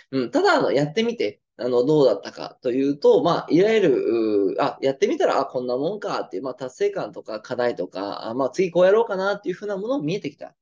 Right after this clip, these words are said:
そういう経験ってあると思うんですね。うん。で、結局、まあ、何が言いたいかというと、恐怖っていうのは幻想なんですね。で、やったら大したことないなっていうことが、実はこう、五万とあるんですよね。うん。例えば、まあ、あの、お化けっ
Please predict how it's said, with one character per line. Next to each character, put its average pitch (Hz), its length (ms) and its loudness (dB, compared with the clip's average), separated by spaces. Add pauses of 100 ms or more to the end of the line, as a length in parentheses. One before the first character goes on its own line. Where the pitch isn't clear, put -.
(260)
そ - 180 -6
う - 20 0
い 269 60 -2
う - 20 -
経 294 140 -2
験 247 200 -4
っ 247 40 -18
て - 80 -14
あ - 120 -4
る 165 100 -4
と 104 120 -2
思 165 100 -8
う - 40 -14
ん - 20 -20
で - 40 -20
す - 140 -20
ね。 135 240 -4 (360)
う 131 80 -4
ん。 107 140 -10
で、 170 180 0
結 214 240 -2
局、 370 420 4
ま 139 140 0
あ、 - 20 -16
何 269 180 -2
が 359 80 -2
言 277 120 0
い - 20 -20
た 151 100 0
い 135 60 -4
か 120 100 -6
と 87 80 -12
い 104 60 -8
う - 60 -12
と、 127 340 0 (280)
恐 349 240 2
怖 180 140 -2
っ - 80 -20
て - 140 -6
い 120 80 2
う 117 40 -2
の 104 100 -6
は 92 140 -8
幻 170 340 -6
想 165 420 0
な 147 100 -6
ん - 60 -12
で - 80 -20
す - 120 -20
ね。 127 220 -4
で、 170 400 -4
や 135 140 -2
っ 160 120 -14
た 392 80 -6
ら 381 120 -2
大 269 200 -2
し 285 40 -10
た 269 80 -4
こ 226 120 -4
と 208 60 -4
な 214 140 -6
い 208 40 -4
な 202 260 -4
っ - 100 -18
て 147 80 -6
い - 20 0
う 131 40 0
こ 135 100 -2
と 107 100 -6
が、 107 240 -4
実 - 220 -6
は 123 60 -4
こ 95 120 -10
う、 92 80 -16
五 131 140 -6
万 294 240 -8
と 151 240 -2
あ - 40 -4
る - 100 -10
ん - 20 -20
で - 100 -20
す - 160 -20
よ 127 60 -14
ね。 151 320 -8 (240)
う 127 80 -8
ん。 117 100 -12
例 277 240 0
え 359 60 4
ば、 208 140 4
ま 151 240 2
あ、 - 20 0
あ 123 40 0
の、 120 220 -2
お - 80 2
化 277 140 2
け 285 100 0
っ - 140 -8